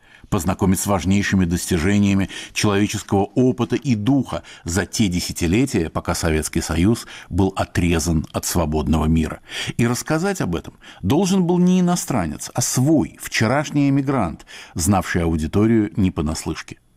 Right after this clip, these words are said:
Он садился к микрофону и прояснял суть вещей. Одна из ранних программ так и называлась "По сути дела".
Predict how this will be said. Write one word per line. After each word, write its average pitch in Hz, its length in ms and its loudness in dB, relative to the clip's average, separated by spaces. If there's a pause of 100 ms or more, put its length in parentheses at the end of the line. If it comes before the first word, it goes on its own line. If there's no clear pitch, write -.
(260)
Он 87 160 2
садился 147 500 0
к - 100 -6
микрофону 156 600 -2 (340)
и - 120 0
прояснял 90 920 0
суть - 420 -4
вещей. - 540 -4 (340)
Одна 87 320 2
из 78 140 -2
ранних 85 340 -2
программ 90 440 0 (220)
так - 200 -2
и - 20 2
называлась 160 600 0 (120)
"По 76 100 -2
сути 85 420 -2
дела". 80 420 -2